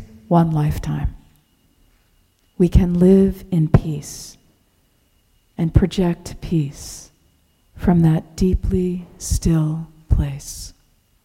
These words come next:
My spiritual companions,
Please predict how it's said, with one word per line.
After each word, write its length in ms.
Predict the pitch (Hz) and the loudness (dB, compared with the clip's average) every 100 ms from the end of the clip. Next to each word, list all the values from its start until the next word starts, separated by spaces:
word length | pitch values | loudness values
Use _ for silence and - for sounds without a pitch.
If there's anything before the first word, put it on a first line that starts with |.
| _ _ _ _ _ _ _ _ _ _ _ _ _ _ _ _ _ _ _ _ _ _ _ _ _ | _ _ _ _ _ _ _ _ _ _ _ _ _ _ _ _ _ _ _ _ _ _ _ _ _
My 120 | 190 | -4
spiritual 520 | 180 - 196 190 190 175 | -4 -2 0 2 0 0
companions, 1120 | - 170 - 160 151 147 143 - - - | -2 4 4 4 -2 -4 -8 -14 -16 -18